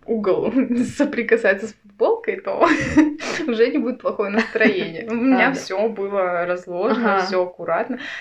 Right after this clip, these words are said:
Speaker 1: Я даже в комнате иногда за других прибиралась, потому что я не могу, какая-
Speaker 2: У меня
Speaker 1: какая-то
Speaker 2: тоже есть такой немножечко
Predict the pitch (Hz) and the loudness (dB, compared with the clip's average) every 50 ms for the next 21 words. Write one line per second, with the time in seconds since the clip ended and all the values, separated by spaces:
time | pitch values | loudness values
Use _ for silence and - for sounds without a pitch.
0 | 214 - - 196 214 196 202 208 208 208 - - 190 196 226 220 214 214 202 202 | -14 -12 -4 -4 -4 -2 -2 -6 -6 -8 -8 -4 -4 -2 -2 -2 -4 -4 -6 -6
1 | 190 196 208 202 208 185 208 202 185 180 202 208 - - - 208 180 185 175 175 | -6 -8 -8 -8 -8 -10 -8 -8 -8 -8 -8 -8 -10 -8 -8 -6 -4 -2 0 0
2 | 185 220 - - 180 214 208 - 220 214 226 202 226 208 196 185 180 180 196 202 | 0 0 -2 -6 -10 -10 -8 -4 -2 -2 0 0 0 0 -2 -2 -4 -6 -10 -6
3 | - 208 196 196 190 214 262 269 269 269 247 226 - 214 214 220 220 233 202 - | -2 -2 -2 -2 -4 -4 -4 -2 2 2 2 4 6 6 6 6 6 6 4 4
4 | - - - - - - 185 185 185 190 190 190 185 196 196 196 - | 4 0 -4 -4 0 2 0 2 0 -2 -2 0 0 -2 -2 -4 -6